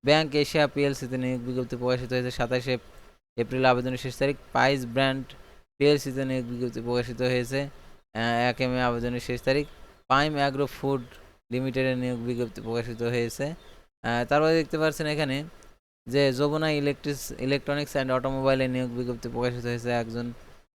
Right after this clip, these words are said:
আহ, দেখতে পাচ্ছেন এক মে আবেদনের শেষ তারিখ। সিঙ্গার বাংলাদেশ লিমিটেডে নিয়োগ বিজ্ঞপ্তি প্রকাশিত হয়েছে তিরিশে এপ্রিল আবেদনের শেষ তারিখ। আহ, ট্রান্সকম ইলেকট্রনিক্স লিমিটেডের নিয়োগ বিজ্ঞপ্তি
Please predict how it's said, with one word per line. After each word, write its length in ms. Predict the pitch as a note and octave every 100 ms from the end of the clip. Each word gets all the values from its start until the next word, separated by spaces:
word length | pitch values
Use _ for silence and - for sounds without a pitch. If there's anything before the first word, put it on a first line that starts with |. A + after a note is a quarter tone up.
| -
আহ, 180 | A#2
দেখতে 240 | A#2+ A#2+ A#2+
পাচ্ছেন 260 | B2 A#2+
এক 220 | A#2 A#2 A#2+
মে 180 | A#2+
আবেদনের 360 | A#2 A#2 A#2+ A#2+
শেষ 200 | B2+ A#2+
তারিখ। 240 | C3 C3+
সিঙ্গার 420 | - C#3 C#3 C#3+ C#3
বাংলাদেশ 400 | C3+ C3+ C3 B2+ B2
লিমিটেডে 320 | B2 A#2+ A#2
নিয়োগ 260 | A#2 A#2
বিজ্ঞপ্তি 400 | A2+ A2+ A#2 -
প্রকাশিত 400 | A#2 A#2 A#2+ A2+
হয়েছে 420 | A#2 A#2 A2+ C#3 C#3+ - - - _
তিরিশে 260 | B2 B2 C3
এপ্রিল 260 | A#2 B2
আবেদনের 340 | B2 A#2+ A#2+ A#2
শেষ 200 | A#2+ A#2
তারিখ। 260 | B2 C#3 C#3 - - - _ B2
আহ, 180 | C3+
ট্রান্সকম 760 | C3 D3 D3+ - D3+ D3 C#3+ C3+ -
ইলেকট্রনিক্স 640 | B2+ C3+ C#3+ C#3 C#3+ -
লিমিটেডের 500 | C3 C3 B2 A#2+ C3+ D#3 - - - _ A#2
নিয়োগ 260 | C3 C3 B2+
বিজ্ঞপ্তি 580 | B2+ B2+ A#2 C3 B2+